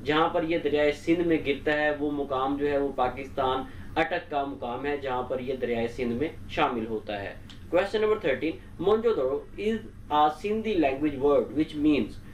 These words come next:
मोनजोदड़ो जो है, ये सिंधी जुबान का लफ्ज है जिसका मतलब है mound of the dead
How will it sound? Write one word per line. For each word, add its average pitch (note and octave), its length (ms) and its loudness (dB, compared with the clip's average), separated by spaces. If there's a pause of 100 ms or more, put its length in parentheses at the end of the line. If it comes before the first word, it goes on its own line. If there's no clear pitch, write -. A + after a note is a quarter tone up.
(180)
मोनजोदड़ो G#3 540 4
जो G#3 160 2
है, G3+ 240 -2
ये G3 80 4
सिंधी G3 320 -2
जुबान D#3 400 2
का D#3+ 120 2
लफ्ज D3+ 360 0
है D#3+ 180 4
जिसका C#3+ 340 0
मतलब C#3 400 -4
है D#3 180 0
mound D3+ 520 0
of C3 180 2 (140)
the C#3 100 -2 (160)
dead C3+ 260 2